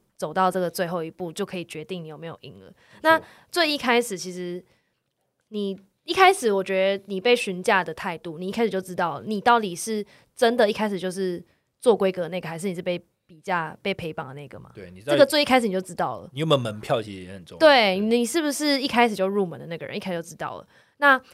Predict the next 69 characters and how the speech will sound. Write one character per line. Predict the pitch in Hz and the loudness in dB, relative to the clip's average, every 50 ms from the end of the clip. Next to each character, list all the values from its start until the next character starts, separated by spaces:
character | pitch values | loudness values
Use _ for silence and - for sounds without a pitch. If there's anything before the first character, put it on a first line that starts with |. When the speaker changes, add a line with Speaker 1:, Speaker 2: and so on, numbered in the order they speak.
| _ _ | _ _
Speaker 1:
再 | - - 349 302 254 | 2 4 6 6 6
来 | 220 196 | 6 4
就 | 196 226 | 2 0
是， | 220 - 240 233 | -2 0 0 0
不 | 233 - 370 | 4 4 4
管 | 349 - - 233 185 175 170 | 4 6 6 4 4 4 0
你 | 170 165 | -6 -12
是 | 165 - 233 | -12 -10 -8
不 | 233 220 | -8 -6
是 | 208 - 233 226 214 208 | -6 -4 -2 -2 -2 0
后 | - 247 233 | 0 0 0
面 | 220 220 208 | 0 0 0
才 | 190 - 180 | -2 -4 -6
被 | 170 196 196 | -4 -4 -4
询 | 185 - - 170 160 | -4 -4 -8 -8 -6
价 | 156 190 175 165 131 | -4 -4 -4 -4 -6
的 | 117 | -8
人， | 110 80 73 - _ _ - | -12 -14 -16 -18 _ _ 0
那 | 277 277 | 2 2
你 | 240 196 | 2 2
进 | - - 269 240 226 | 0 -2 -2 -2 -2
去 | 226 - 240 214 | -2 -4 -4 -6
之 | 226 - 196 202 | -6 -6 -6 -6
后， | 190 214 196 | -4 -4 -4
你 | 185 185 | -4 -4
有 | 190 180 | -4 -4
没 | 180 202 | -4 -4
有 | 196 | -6
好 | 175 170 165 | -6 -6 -8
好 | 160 170 185 185 180 | -4 -2 0 0 0
的 | 170 160 | -2 -4
把 | - 175 160 135 110 - _ _ _ _ _ _ _ _ | -4 -6 -6 -6 -8 -10 _ _ _ _ _ _ _ _
刚 | - 202 196 202 208 | 0 0 2 2 0
刚 | 208 214 | -2 -2
理 | 196 180 | -4 -6
查 | 160 - 170 | -6 -6 -8
有 | 165 170 | -6 -6
讲 | 170 165 151 | -8 -8 -10
的 | 151 143 104 - - | -12 -14 -16 -12 -6
预 | - 240 | -4 -4
算， | 202 - - 220 185 151 - - _ _ _ _ _ _ _ _ | 0 2 2 2 2 2 -2 -10 _ _ _ _ _ _ _ _
还 | _ - 190 190 | _ -4 -2 0
有 | 202 196 180 165 160 | 2 2 2 0 -2
key | - - - 220 220 | -8 -8 -4 -2 0
man | 226 233 208 190 | 0 0 0 -2
采 | - - 175 147 | -4 -8 -10 -8
购 | 147 - 196 180 170 131 | -4 -2 0 0 0 -2
跟 | - - 180 175 175 | -4 -4 -4 -4 -4
solution | - - 165 156 160 165 165 - 170 113 | -6 -8 -8 -8 -8 -10 -10 -10 -12 -10
这 | 98 - 202 | -10 -10 -10
几 | - - | -8 -8
个 | 160 143 | -8 -8
东 | 147 160 156 | -8 -10 -8
西 | 156 | -8
都 | 160 160 | -8 -8
搞 | 156 151 - - | -10 -10 -12 -12
定， | - - - - - _ _ | -14 -14 -16 -16 -18 _ _
Speaker 2:
嗯。 | _ _ _ _ _ | _ _ _ _ _
Speaker 1:
去 | - - 294 | 0 2 4
好 | 269 233 262 277 | 6 8 10 10
好 | 277 247 | 10 8
的 | 214 202 | 6 4
瞧 | - - - 202 175 170 190 | -2 -4 -2 0 2 2 2
他 | 196 208 208 | 2 2 2
们。 | 208 208 170 107 - _ _ - - - - | 0 0 -4 -8 -10 _ _ -18 -10 -2 0
<laughs> | 285 277 - 240 240 _ _ | 0 0 0 -4 -16 _ _
Speaker 2:
不 | - 143 | -8 -6
是 | 147 190 | -4 -4
你， | 165 131 117 | -4 -4 -6